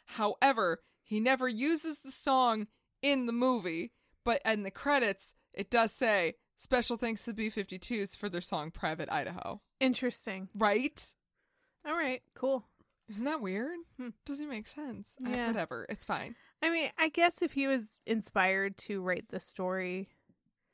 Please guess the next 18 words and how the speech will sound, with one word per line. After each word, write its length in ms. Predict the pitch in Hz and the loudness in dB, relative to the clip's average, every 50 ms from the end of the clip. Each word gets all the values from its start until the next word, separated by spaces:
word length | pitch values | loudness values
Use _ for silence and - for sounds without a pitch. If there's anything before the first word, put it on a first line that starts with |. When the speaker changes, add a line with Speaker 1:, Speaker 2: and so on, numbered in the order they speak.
| _ _ _ _ _ _ _ _ _ _ _ _ | _ _ _ _ _ _ _ _ _ _ _ _
Speaker 2:
based 260 | 214 190 196 202 - | 0 0 0 0 -2
Speaker 1:
Sure. 220 | - 370 359 254 208 - - _ - | -4 -4 -6 -6 -8 -12 -16 _ -4
Speaker 2:
on 320 | 208 202 190 185 190 190 | -2 -2 -2 -2 -4 -4
this 200 | 190 190 190 - | -4 -6 -6 -6
song. 380 | - - - 190 180 180 233 330 466 508 539 233 | -8 -6 -4 -4 -2 -2 -4 -4 -6 -8 -8 -8
Speaker 1:
I've 80 | 208 220 | -4 -2
never 200 | 240 254 254 269 | -2 -2 0 0
seen 280 | - - 214 214 214 | 0 -2 -2 -2 -4
it, 200 | 170 156 - - - | -4 -6 -4 -6 -6
so. 360 | - 185 165 170 170 180 202 - - - - - _ - | -6 -4 -6 -8 -8 -10 -12 -14 -16 -18 -18 -14 _ -8
Speaker 2:
I 40 | 277 | -6
haven't 300 | 277 320 339 320 294 247 | -4 -2 -2 0 0 -2
either. 440 | 220 202 190 208 208 208 196 196 - _ _ _ - - | -2 -2 0 0 0 0 0 -2 -6 _ _ _ -10 -6
I 140 | - 202 208 | -6 -4 -4
know 240 | 208 214 208 208 | -2 -2 -2 -2
it, 140 | 208 196 - - _ _ _ | -4 -4 -6 -10 _ _ _
about 300 | 214 190 185 185 180 180 | -4 0 0 0 0 0
it 160 | 180 170 - | -2 -4 -4